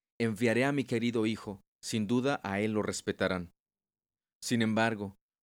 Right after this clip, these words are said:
cuando los agricultores vieron al hijo, se dijeron unos a otros, "Aquí viene el heredero de esta propiedad, matémoslo y nos quedaremos con la propiedad".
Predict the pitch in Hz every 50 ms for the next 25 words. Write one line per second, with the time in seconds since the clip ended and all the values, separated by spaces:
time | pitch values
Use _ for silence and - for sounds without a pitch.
0 | _ - 110 107 110 107 107 101 - 110 98 101 101 98 - 113 98 - 135 139
1 | 156 147 139 120 113 120 113 113 117 110 104 95 95 101 113 110 - - 131 120
2 | - - - 113 104 104 - - 113 113 113 117 110 - 113 117 113 107 - -
3 | 98 95 92 - 92 90 - - - _ _ _ _ _ _ _ _ - 104 107
4 | - 160 156 170 175 170 170 156 135 120 117 110 117 127 131 131 113 123 117 113
5 | - 131 117 - 104 98 - 104 95 92 98 95 - - _ _ _ - - -
6 | 104 107 113 - - 131 135 147 151 - - 151 156 156 - - - 117 110 101
7 | - - - 110 104 107 107 123 139 135 120 - - 107 101 95 - 101 95 -
8 | 98 98 90 95 90 - -